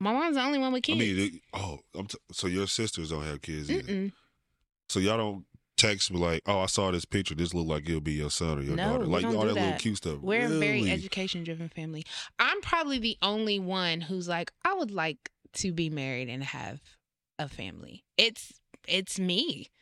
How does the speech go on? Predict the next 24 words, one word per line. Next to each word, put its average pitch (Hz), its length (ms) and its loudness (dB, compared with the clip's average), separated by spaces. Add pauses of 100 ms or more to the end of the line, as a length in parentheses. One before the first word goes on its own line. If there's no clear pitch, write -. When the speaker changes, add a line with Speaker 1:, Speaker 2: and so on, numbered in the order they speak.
(440)
Speaker 2:
Really? 82 540 4
Speaker 1:
Yeah, 277 340 2
so 262 140 0
it's 262 100 0
been 269 120 4
a 269 40 4
different 254 240 2
dynamic. 233 480 4
But 311 320 4
I'm 359 180 2
talking 349 340 0
outside 214 380 2
of 190 60 -2
my 170 140 0
nuclear 233 580 2
family, 254 520 2
just 220 280 4
when 185 220 4
Speaker 2:
Yeah. 160 80 -2
Speaker 1:
people 254 360 4
in 202 240 2
general 226 380 2
encounter 269 460 0
me 285 260 0